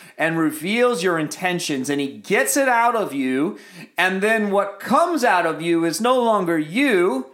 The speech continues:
with your own opinions and your own, uh, you know, desires and your own ambitions. But what will come out of you now is purely the Lord. And not everyone wants him,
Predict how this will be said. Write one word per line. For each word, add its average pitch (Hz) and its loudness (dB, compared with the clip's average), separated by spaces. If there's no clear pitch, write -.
with 170 0
your 190 4
own 175 0
opinions 214 0
and 180 0
your 175 2
own, 190 2
uh, 147 2
you 160 -2
know, 151 0
desires 160 0
and 170 0
your 185 2
own 185 2
ambitions. 170 0
But 202 2
what 208 -2
will 180 0
come 180 0
out 311 4
of 214 0
you 196 0
now 175 2
is 185 0
purely 269 2
the 190 -2
Lord. 185 2
And 180 0
not 262 2
everyone 254 2
wants 226 2
him, 143 0